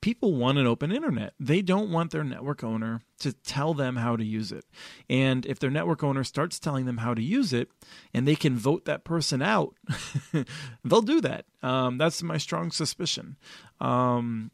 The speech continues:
but there's a, there's a final piece also that's worth saying, and that's that cities are generally building the best infrastructure possible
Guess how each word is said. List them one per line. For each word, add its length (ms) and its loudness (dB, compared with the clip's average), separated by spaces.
but 220 2
there's 240 2
a, 220 4
there's 160 0
a 60 2
final 280 0
piece 260 0
also 280 2
that's 220 -2
worth 140 0
saying, 320 0
and 80 -4
that's 140 -4
that 120 -6
cities 480 0
are 120 0
generally 500 -2
building 460 -2
the 80 -2
best 340 -2
infrastructure 600 -6
possible 680 -8